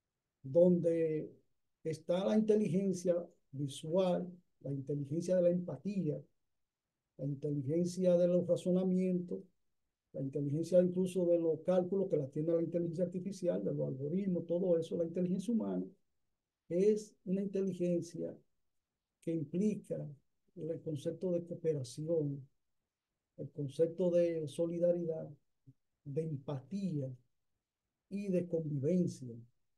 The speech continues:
y que es una inteligencia múltiple, como ya han, han tra-, han trabajado muchos autores, como el caso de Gardner, que ha trabajado el concepto de inteligencia múltiple,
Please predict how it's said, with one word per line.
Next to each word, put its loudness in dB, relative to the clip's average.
y -6
que 4
es 4
una 0
inteligencia 0
múltiple, 6
como -4
ya -2
han, -2
han -6
tra-, -2
han -6
trabajado 6
muchos -4
autores, 4
como -6
el -12
caso -2
de 2
Gardner, -2
que -8
ha -6
trabajado -2
el -4
concepto -4
de -2
inteligencia -4
múltiple, -4